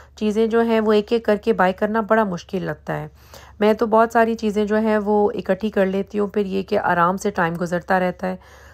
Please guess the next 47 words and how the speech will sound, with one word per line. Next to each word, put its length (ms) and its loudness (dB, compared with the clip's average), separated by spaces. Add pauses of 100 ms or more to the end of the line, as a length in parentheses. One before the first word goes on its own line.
(120)
तो 60 2
आपको 220 0
बार-बार 720 2
मॉल 300 0
में 120 -2
जाने 280 -2
का 160 -2
जो 100 -4
है 80 0
ना 120 -2
वो 340 -4 (160)
झंझट 360 -2
ही 40 -4
ख़त्म 280 -8
हो 120 -8
जाता 320 -12
है। 120 -14 (560)
अब 140 2
ये 80 4
देखें, 280 2
ये 200 2
टाइड 400 2
है, 260 2 (420)
अ, 320 4
इसका 340 2
भी 160 0
पैक, 480 2 (800)
ये 240 0
थर्टी 260 2
थ्री 240 -2
डॉलर्स 340 4
का 180 0
है, 280 0
ये 140 -2
पॉट 360 0
का। 320 -2 (640)
कुछ 300 -4
डील्स 320 0
लगी 220 2
होती 240 -2
हैं, 140 0
ये 200 -2
ट्वेंटी 380 -2
सिक्स 360 -6
डॉलर्स 400 4
का 180 2
है 360 -2